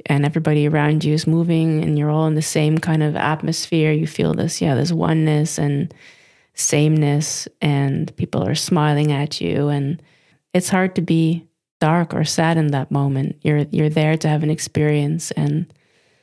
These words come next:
I love having them. Once you get really absorbed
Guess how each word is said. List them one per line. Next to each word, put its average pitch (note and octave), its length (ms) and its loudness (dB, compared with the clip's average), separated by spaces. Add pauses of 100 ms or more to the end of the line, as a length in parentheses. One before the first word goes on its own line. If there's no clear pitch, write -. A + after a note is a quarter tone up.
(520)
I F3 60 4
love E3+ 200 2
having F3 320 0
them. E3 300 -2 (460)
Once D#3+ 220 2
you E3 60 2
get D#3 380 0
really D#3+ 340 2
absorbed D#3+ 640 0